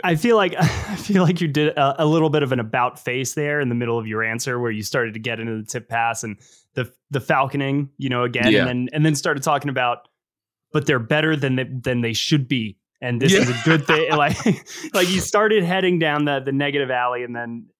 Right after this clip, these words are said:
Speaker 1: pirouetted
Speaker 2: Yeah.
Speaker 1: and said, "Not, not yet. Let's stay in
Speaker 2: I,
Speaker 1: light
Speaker 2: I,
Speaker 1: for,
Speaker 2: I, you
Speaker 1: for
Speaker 2: have
Speaker 1: a
Speaker 2: to
Speaker 1: minute."
Speaker 2: remind yourself 'cause it's, it's hard, dude. Like, as a Falcons fan,
Speaker 1: It
Speaker 2: you're
Speaker 1: is.
Speaker 2: just like, "Win, win the gosh dang game, win, like, run the ball. What are you doing?" Like, that's the, how you, you operate as a Falcons fan, but as somebody who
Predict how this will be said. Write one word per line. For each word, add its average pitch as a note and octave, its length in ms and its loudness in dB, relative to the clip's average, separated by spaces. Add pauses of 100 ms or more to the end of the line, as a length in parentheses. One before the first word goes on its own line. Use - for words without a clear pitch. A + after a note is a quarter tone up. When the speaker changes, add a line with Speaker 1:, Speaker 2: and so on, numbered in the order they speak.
(120)
Speaker 1:
pirouetted E3+ 280 4
Speaker 2:
Yeah. D#3+ 140 4
Speaker 1:
and C3 180 0
said, F3+ 160 2
"Not, F#3+ 320 0
not F#3 220 -2
yet. D3 180 0
Let's C#3+ 200 -4
stay D#3+ 140 0
in C3+ 100 0
Speaker 2:
I, - 20 -2
Speaker 1:
light C3 320 2
Speaker 2:
I, - 40 -6
Speaker 1:
for, - 80 0
Speaker 2:
I, - 120 4
you - 80 -8
Speaker 1:
for B3+ 60 2
Speaker 2:
have B3+ 80 2
Speaker 1:
a - 20 0
Speaker 2:
to D4+ 80 2
Speaker 1:
minute." B3+ 120 2
Speaker 2:
remind E4+ 160 0
yourself A#2+ 420 -2 (120)
'cause A3+ 140 -2
it's, G3+ 140 0
it's F#3 160 -4
hard, A#3 380 4
dude. A#3 300 0
Like, G#3 140 2
as F3 240 0
a D#3+ 60 0
Falcons F#3+ 360 2
fan, - 160 2
Speaker 1:
It C#3 40 4
Speaker 2:
you're A#2 100 2
Speaker 1:
is. F#3+ 60 -2
Speaker 2:
just F3 100 -2
like, G3 180 2
"Win, G3 400 2 (320)
win D#4 180 2
the C4+ 80 4
gosh A3 420 0
dang A3 320 2
game, F#3+ 280 4
win, B3+ 380 4
like, - 200 0 (560)
run F4+ 200 4
the E4 80 2
ball. A#3+ 500 2 (300)
What A3 180 4
are G#4 80 2
you F4 60 4
doing?" G3 580 2
Like, C#3+ 160 -6
that's G3 340 -2
the, E3 120 -2
how D#3+ 200 0
you, E3 300 0 (220)
you C3+ 220 -6
operate C3 480 0
as G#2+ 80 -4
a A2 60 -8
Falcons A#2+ 360 -2
fan, G2+ 240 -2
but G2+ 260 -2
as G2+ 220 -4
somebody B2 340 -2
who G#2+ 240 -2